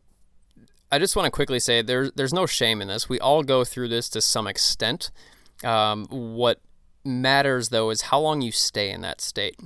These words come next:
It's human to be upset, to be frustrated, to be <laughs> mad at the world for giving you this illness, um, you know, any number of negative emotions or thoughts.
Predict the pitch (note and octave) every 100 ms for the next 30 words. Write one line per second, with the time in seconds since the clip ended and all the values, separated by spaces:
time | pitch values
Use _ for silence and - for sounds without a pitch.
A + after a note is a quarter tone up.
0 | - _ _ _ - - - D#3+ - -
1 | C#3 D3 C#3+ C#3 - A#2+ A#2+ A#2+ A#2 A2+
2 | - B2+ - B2 A2+ - A#2+ A2+ - A2+
3 | A2 - A2 G#2+ G#2+ - - - _ -
4 | A#2+ A2+ A2+ A2 G#2+ A#2 C#3+ C#3 - B2+
5 | C3 B2+ B2 A#2 - A#2+ A#2 A#2 A#2+ A#2
6 | A#2 - A2+ A2+ A2+ G#2+ - - - -
7 | - _ C#3+ A#2 A2 A2 A2+ - F3 D3
8 | D#3+ F#3 D#3+ C#3 C3 B2 A#2 A2 A#2 D3+
9 | B2 A#2+ A#2 A2+ A2 A2 - - - C#3+
10 | A#2+ A2+ A2 A#2+ A2 G#2+ - C3+ A2 -
11 | G#2+ A2+ - -